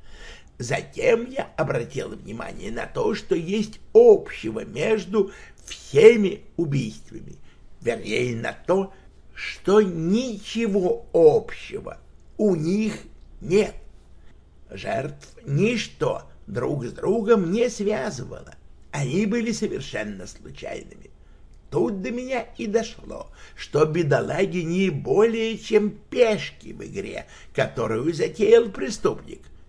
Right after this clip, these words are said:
Кроме того, злодей ставил жертв в известность о предстоящей смерти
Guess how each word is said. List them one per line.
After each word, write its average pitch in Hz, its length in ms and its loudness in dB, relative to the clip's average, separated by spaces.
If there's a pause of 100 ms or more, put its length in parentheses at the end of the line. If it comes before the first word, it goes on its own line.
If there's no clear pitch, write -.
(120)
Кроме 202 560 -4
того, - 400 -12 (480)
злодей 135 800 -2
ставил 220 720 -2
жертв 143 760 -4 (240)
в 165 140 2
известность 131 960 -4 (160)
о 233 140 2
предстоящей 180 1000 -2
смерти - 640 -10